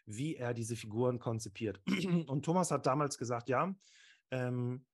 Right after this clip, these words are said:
er hat also gerade bei dem Ermittler irgendwann viele Facetten von sich selbst auch eingebaut und dann wurde das also sehr, sehr facettenreich. Es wurde auch ein bisschen zu kompliziert, sagt er, aber vor allem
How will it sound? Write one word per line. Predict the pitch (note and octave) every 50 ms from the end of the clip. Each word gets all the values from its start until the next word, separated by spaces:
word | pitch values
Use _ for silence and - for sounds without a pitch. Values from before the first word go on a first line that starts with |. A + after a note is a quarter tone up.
| _ _
er | - C3 A#2+
hat | C3+ B2+ B2+
also | B2+ B2 C3+
gerade | A#2 A2+ A#2+ C#3 C#3+
bei | C3 C3
dem | B2+ C3 C3
Ermittler | A#2 A#2+ A#2+ A#2 D3 - - - F#3+ F#3 F#3 F3+ - -
irgendwann | C#3 C#3 C#3 D3+ D3 - B2 B2 B2
viele | A#2 - - D#3+ D#3+ E3 D#3+ D3+ C#3+ C#3 C3+ C3 C3+ _ _ _ _ _ _
Facetten | - - C3 A#2 - D#3 D3+ D3+ - D3 C3
von | A#2+ - C3+ B2
sich | A2 A#2 A2+ -
selbst | C3 A#2+ D#3+ A3 - - - F#3+
auch | F#3+ F3+ -
eingebaut | - E3+ E3+ E3+ E3+ D3 D3+ C#3+ D3 D3 D3 -
und | A2+ A#2
dann | A#2 G#2
wurde | A2+ B2 A#2+ G#2+
das | A2+ A2+ -
also | - A#2+ A2 G#2+
sehr, | G2+ A2 A2+ C3 D3+ C3+
sehr | C3 B2 B2
facettenreich. | - - A#2+ - - - - - G#3 F#3+ F#3+ F3+ F3 F#3 F#3+ F#3+ A#2
Es | F#2 -
wurde | A#2 A#2 B2 G#2+
auch | A2+ -
ein | B2
bisschen | A2 A#2 - A#2
zu | - G#2+
kompliziert, | - - A2 G2+ G2+ G2+ - - D#3+ E3 G3+ A3+ A3+ - _ - - - - - _
sagt | - C3+ C3+ - -
er, | C3 - - _
aber | A2+ C3+ F3+ A3 G#3+ F#3+
vor | - - B2+ - -
allem | B2+ C#3 E3 F3+ F#3+ G3 G3 G#3+ G#3+